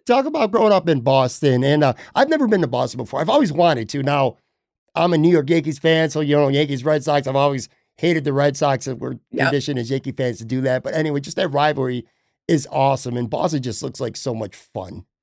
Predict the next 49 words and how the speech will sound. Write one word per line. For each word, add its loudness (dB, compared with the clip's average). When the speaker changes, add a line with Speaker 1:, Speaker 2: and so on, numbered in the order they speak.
Speaker 1:
Just -16
talk -4
about 0
Boston 4
Speaker 2:
It 2
Speaker 1:
a -4
little 2
Speaker 2:
really 2
Speaker 1:
bit. -2
Speaker 2:
is. -6
I'm 0
so 4
thankful -2
for 2
my 0
childhood -2
in -8
New -6
England. -4
Um, 0
obviously, -4
my -2
sports -4
teams -10
gave 0
me -2
the -2
best -2
birthright 0
there -2
kind -6
of -6
is. -2
I'm -4
very 0
fortunate. -4
And -10
that's 0
really 2
what 4
inspired 0
me -2
to -4
get 2
into -2
this, -4
'cause -6
I've 2
seen -4